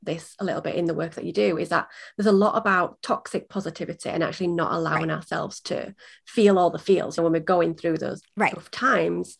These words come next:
Speaker 1: we still have to w-, go through all of that. We can't just be super positive and then suppress what is actually going on underneath. So do you come across that as part of the work that you're doing?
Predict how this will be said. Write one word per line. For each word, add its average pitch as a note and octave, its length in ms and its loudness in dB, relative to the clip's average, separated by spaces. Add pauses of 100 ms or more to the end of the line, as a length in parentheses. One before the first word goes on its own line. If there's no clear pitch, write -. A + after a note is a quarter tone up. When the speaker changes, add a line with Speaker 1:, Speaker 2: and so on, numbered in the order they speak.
Speaker 1:
we E3+ 120 -4
still E3 300 -2
have D#3 240 -10
to E3 100 -2
w-, E3 360 -6
go F#3 200 2
through - 220 -6
all - 120 -8
of - 80 -10
that. - 160 -8
We - 80 -4
can't F3+ 260 -6
just - 240 -12 (200)
be D#3 180 -4
super G3 320 -2
positive D#3+ 480 -6
and D3+ 180 -2
then D3+ 460 -4 (340)
suppress - 680 -4 (300)
what - 160 -2
is - 160 -2
actually F3 320 -6
going D#3+ 240 -2
on D3+ 180 -6
underneath. E3 500 -8
So - 220 -4 (260)
do A3+ 100 0
you B3 120 4
come A3+ 260 0
across A3 360 -6
that - 200 -6
as F#3 120 -10
part - 220 -10
of F#3+ 60 -10
the F3+ 80 -6
work E3+ 240 -4
that - 120 -10
you're - 80 -6
doing? - 480 -8